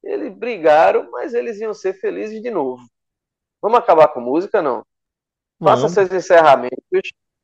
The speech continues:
Speaker 1: e bota ser feliz de novo. Graças a Deus.
Speaker 2: Graças a Deus. Então é isso. Quero agradecer a todo mundo que chegou até aqui, que ouviu o SambaCast até aqui. Programa diferente pra vocês sobre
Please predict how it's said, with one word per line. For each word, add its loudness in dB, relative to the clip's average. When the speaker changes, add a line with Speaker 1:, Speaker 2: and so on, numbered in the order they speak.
Speaker 1:
e -10
bota 0
ser -6
feliz -6
de -10
novo. -8
Graças -4
a 0
Deus. -10
Speaker 2:
Graças -2
a -6
Deus. -6
Então 0
é 4
isso. 0
Quero 0
agradecer 2
a 2
todo -2
mundo -2
que -14
chegou -2
até 0
aqui, -8
que 2
ouviu 4
o -2
SambaCast -4
até -2
aqui. -6
Programa 2
diferente 0
pra 0
vocês -6
sobre 0